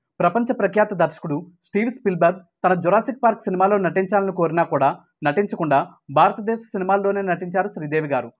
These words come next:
రెండు వేల పదమూడులో ప్రఖ్యాత సిఎన్ఎన్ ఐబిఎన్ సంస్థ భారతదేశ సినిమా చరిత్రలో అత్యున్నత నటి ఎవరు అని చేసిన సర్వేలో అగ్రస్థానంలో నిలిచారు శ్రీదేవి. తన సినిమా జీవితంలో ఎన్నో విజయాలు సాధించిన శ్రీదేవి గారు వ్యక్తిగత జీవితంలో మాత్రం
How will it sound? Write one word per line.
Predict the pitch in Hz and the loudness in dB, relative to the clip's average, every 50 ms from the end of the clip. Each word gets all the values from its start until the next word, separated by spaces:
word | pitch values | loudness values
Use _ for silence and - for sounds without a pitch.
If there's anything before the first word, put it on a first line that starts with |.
| _ _ _ - | _ _ _ -6
రెండు | 156 156 196 | -4 -2 0
వేల | 214 233 | 0 0
పదమూడులో | 233 233 175 165 175 180 175 165 151 135 - - _ _ _ _ - | 0 0 0 -2 -2 -2 -2 -2 -4 -6 -6 -8 _ _ _ _ -6
ప్రఖ్యాత | 170 165 165 226 233 233 233 | -6 -4 -2 -2 -2 -2 -2
సిఎన్ఎన్ | 240 233 - 185 170 190 214 226 220 214 | -4 -10 -6 -2 -2 -2 0 -2 -2 -2
ఐబిఎన్ | 190 170 170 170 190 190 196 | -2 -2 -2 -2 -2 -2 -2
సంస్థ | 185 - 156 156 156 - 156 143 156 - _ - 147 | -4 -8 -8 -8 -6 -4 -4 -4 -4 -6 _ 2 4
భారతదేశ | 123 131 147 175 185 175 233 202 202 208 202 208 | 8 10 10 10 8 8 6 6 6 6 6 4
సినిమా | - - 185 180 190 202 202 202 | 2 2 4 6 6 6 6 4
చరిత్రలో | 190 175 170 196 185 170 160 139 147 143 - - - - - | 4 2 4 2 2 4 4 4 2 0 -4 -14 -4 0 2
అత్యున్నత | 151 151 151 - 233 233 240 240 | 2 2 4 6 6 6 6 6
నటి | 220 202 185 175 214 | 6 6 6 6 6
ఎవరు | 196 175 175 196 208 | 4 6 6 6 6
అని | 214 208 202 175 | 6 4 4 2
చేసిన | 202 180 202 202 | 2 0 0 0
సర్వేలో | 185 185 151 143 165 175 165 143 143 143 - - - - - | 0 0 2 4 4 4 4 4 2 0 -4 -10 -6 0 2
అగ్రస్థానంలో | 143 165 196 226 226 226 - 226 220 214 214 220 | 2 4 4 4 4 6 6 6 6 6 4 4
నిలిచారు | 214 202 190 175 202 208 202 | 4 4 4 4 4 4 4
శ్రీదేవి. | 220 - 165 151 139 151 151 135 120 117 - - _ _ _ - | 4 2 0 0 2 2 0 0 -2 -4 -8 -12 _ _ _ 2
తన | 170 180 | 2 2
సినిమా | 175 196 190 175 208 | 4 4 4 6 6
జీవితంలో | 226 190 214 196 196 175 175 147 139 135 156 147 - - _ - | 6 6 4 4 4 4 4 4 4 4 2 0 -6 -14 _ 0
ఎన్నో | 147 156 202 247 | 2 4 6 6
విజయాలు | 262 220 196 175 226 226 214 | 6 6 6 6 6 6 6
సాధించిన | 220 214 190 180 202 - 214 196 | 4 2 2 2 0 0 0 -2
శ్రీదేవి | 180 180 151 147 139 180 185 185 | 0 2 2 2 4 4 4 4
గారు | 175 156 131 131 131 151 - - _ _ - | 6 4 4 4 2 -2 -4 -8 _ _ 0
వ్యక్తిగత | 156 165 160 - 233 240 240 233 | 0 2 2 4 4 4 4 4
జీవితంలో | 190 226 208 190 214 214 214 | 6 4 4 6 6 6 6
మాత్రం | 196 170 147 139 151 143 156 175 | 6 6 4 4 2 0 0 -2